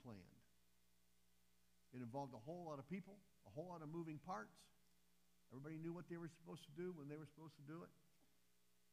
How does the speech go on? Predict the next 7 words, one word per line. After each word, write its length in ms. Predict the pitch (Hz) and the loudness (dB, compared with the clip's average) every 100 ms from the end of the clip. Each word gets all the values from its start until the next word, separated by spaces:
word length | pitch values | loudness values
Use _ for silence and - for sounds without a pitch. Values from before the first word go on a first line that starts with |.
| - - - - - - - - - - - - - 185 | -18 -18 -18 -18 -18 -18 -18 -18 -18 -18 -18 -18 2 4
It 80 | |
was 100 | 196 | 6
a, 80 | 196 190 170 | 4 2 -4
a 60 | - - 175 180 | -6 -4 0 2
positive, 420 | 170 156 123 92 - - - - - - - - - - - - - - - - - - | 4 2 0 -8 -14 -18 -18 -18 -18 -18 -18 -18 -18 -18 -18 -18 -18 -18 -18 -18 -6 2
energy-producing, 1900 | 240 254 220 180 165 170 143 123 - - - 160 131 156 185 180 - 160 127 107 - - - - - - - - 131 - | 4 6 6 4 4 4 4 2 -8 -18 -4 0 2 4 4 4 2 2 2 -2 -10 -16 -18 -18 -18 -18 -18 -10 -6 6
joy-giving, 720 | 208 226 226 214 196 156 | 8 8 6 4 6 6